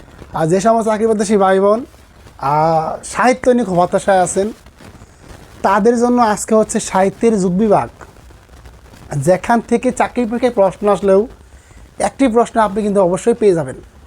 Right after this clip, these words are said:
আজ থেকে পর থেকে আপনি ভাববেন যে আপনি একটা মনের মানুষ পেয়ে গেছেন মনির ম্যাথ একাডেমিতে। সবার প্রতি অনুরোধ রইল,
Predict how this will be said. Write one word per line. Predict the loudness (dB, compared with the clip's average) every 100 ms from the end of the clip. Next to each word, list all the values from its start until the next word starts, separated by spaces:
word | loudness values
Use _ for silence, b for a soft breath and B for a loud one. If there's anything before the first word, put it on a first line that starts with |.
| -20 -20 -20 -20 b b b b
আজ | -6 -4 -2
থেকে | 0
পর | 0
থেকে | 0 0 2 2 -2 -14 -20 -20 -20 -20 _ _ -14
আপনি | -2 2 4
ভাববেন | 2 2 0
যে | 2
আপনি | 0 -2
একটা | -4 -2
মনের | 0 2 2
মানুষ | 0 0
পেয়ে | 2 2
গেছেন | 0 -2 -6 -8 -20 -20 -2
মনির | 2 4 2
ম্যাথ | 0 0
একাডেমিতে। | -2 -2 -2 -4 -10 -14 -20 _ -20 -20 -20 -20 -20 -20 -20 -20 -20 -20 -20 -20 -20 -20 -20 -20
সবার | -6 0 2 2 2
প্রতি | 0 0 0 0 -2 -8 0
অনুরোধ | 4 4 4
রইল, | 2 4 2